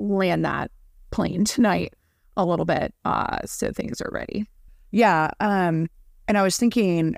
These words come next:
Speaker 2: tomorrow, if you need help setting up, you, I mean, I could send Gray over.
Speaker 1: Yeah, I, I should be done. I really just need to put the tree up and then fix some things, and that should be really it.
Speaker 2: Y'all,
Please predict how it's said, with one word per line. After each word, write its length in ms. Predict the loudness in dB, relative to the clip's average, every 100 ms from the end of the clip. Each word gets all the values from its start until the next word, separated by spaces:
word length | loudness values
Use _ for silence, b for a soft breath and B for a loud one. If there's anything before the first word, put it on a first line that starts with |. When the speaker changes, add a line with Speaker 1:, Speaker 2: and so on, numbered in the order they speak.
| -8 -2
Speaker 2:
tomorrow, 440 | 2 4 4 2
if 200 | 0 0
you 60 | 2
need 160 | 2
help 380 | 0 0 0 0
setting 320 | -2 0 0
up, 460 | 0 0 0 -2 -10 _ -20 _ 2
you, 260 | 2 2 0
I 160 | 0 2
mean, 180 | 2
I 140 | 0 0
could 300 | 0 -2 -6
send 260 | -4 -2 0
Gray 200 | 0 0
over. 340 | 0 -2 -8 -10 _ _ -8
Speaker 1:
Yeah, 240 | -2 2 2
I, 120 | 0 -2 0
I 60 |
should 200 | 0 0
be 120 | 0 2
done. 280 | 2 2
I 100 | 0
really 220 | 2 2 2
just 200 | 2 2
need 100 | 0
to 80 |
put 160 | 0 0
the 80 | -2
tree 280 | 0 0 2
up 160 | 2 0
and 160 | 0
then 380 | 0 0 -4 -8 -8
fix 220 | -8 -6
some 200 | -2 -2
things, 460 | 0 -2 0 -2 -4
and 400 | -4 -2 -2 -4 -8 -4
that 140 | -2
should 160 | 0 -2
be 100 | -2
really 280 | -2 -2 -4
it. 260 | -6 -10 -12 -20 -20 -8 2
Speaker 2:
Y'all, 360 | 6 6 4